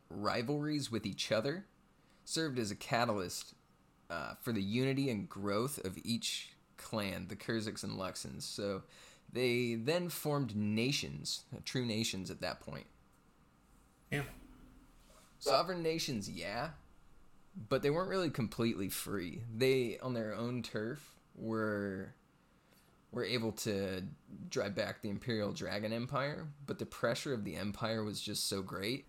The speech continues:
Speaker 1: that they did end up both becoming vassal nations or vassal
Speaker 2: So, like,
Speaker 1: entities.
Speaker 2: conforming, sort of?
Speaker 1: Yeah.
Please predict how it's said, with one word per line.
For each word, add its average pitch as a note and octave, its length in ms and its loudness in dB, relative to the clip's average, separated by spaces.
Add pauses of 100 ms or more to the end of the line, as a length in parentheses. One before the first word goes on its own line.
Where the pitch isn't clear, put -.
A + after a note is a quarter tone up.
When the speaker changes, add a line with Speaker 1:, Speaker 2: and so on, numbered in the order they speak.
Speaker 1:
that G2+ 420 2
they G2+ 560 2 (360)
did B2 200 4
end A2+ 240 2
up G#2 260 0 (200)
both A2+ 360 2
becoming G2+ 460 0
vassal F#2+ 600 -2 (120)
nations - 720 -2 (260)
or G#2+ 100 -4
vassal F#2+ 400 0
Speaker 2:
So, C#3 80 6
like, B2+ 120 6
Speaker 1:
entities. - 540 0
Speaker 2:
conforming, B2+ 680 4
sort C3+ 240 6
of? C3+ 140 2 (220)
Speaker 1:
Yeah. A#2 520 -2